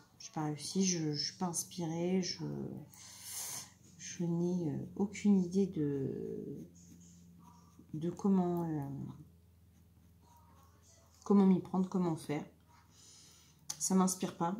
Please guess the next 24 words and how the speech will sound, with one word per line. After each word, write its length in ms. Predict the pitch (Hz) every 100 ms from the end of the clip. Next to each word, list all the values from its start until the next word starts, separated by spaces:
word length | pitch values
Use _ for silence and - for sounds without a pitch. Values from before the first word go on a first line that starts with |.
| - -
Euh, 540 | 165 165 160 160 160 156
je 80 |
trouve 180 | - 185
que 100 | -
l'arrière 440 | 165 165 180 190 165
est 100 | -
très 240 | - 214
chargé. 600 | - 165 160 156 165 175
Je 180 | 170 -
trouve 260 | - 175 -
que, 80 | 175 160
enfin 260 | 160 156
voilà, 240 | 147 139 120 -
j'ai. 580 | - - - - - - - - - - - _
Mais 260 | 202 233 240
alors, 300 | 226 165 135 -
par 320 | - 247 - -
contre, 480 | 185 175 - - -
regardez 720 | 151 147 254 208 226 202 175 147 - -
les 160 | 147
vidéos 400 | 156 226 202 196
de 140 | 165 151
Beardox. 840 | 151 226 190 160 160 - - - -
Franchement, 760 | - 254 240 - 196 170 180